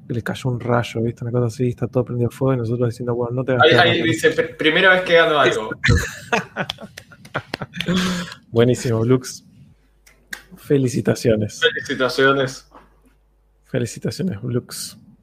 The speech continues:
Speaker 1: Eh, ta, ta, ta, ta, ta. El bot Army. Bueno, felicitaciones, Blux.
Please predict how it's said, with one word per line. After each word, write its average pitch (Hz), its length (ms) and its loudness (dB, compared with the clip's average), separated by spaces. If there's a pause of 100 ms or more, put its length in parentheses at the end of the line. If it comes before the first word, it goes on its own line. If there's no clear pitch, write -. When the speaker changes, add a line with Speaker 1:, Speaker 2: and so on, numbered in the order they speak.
(1120)
Speaker 1:
Eh, 160 540 0
ta, 123 100 -6
ta, - 140 -12
ta, - 180 -8
ta, - 140 -6
ta. 131 720 -4 (220)
El 120 120 -4
bot 135 340 -2
Army. 113 400 -2 (1080)
Bueno, 113 200 -6
felicitaciones, 117 880 -6
Blux. 135 560 -2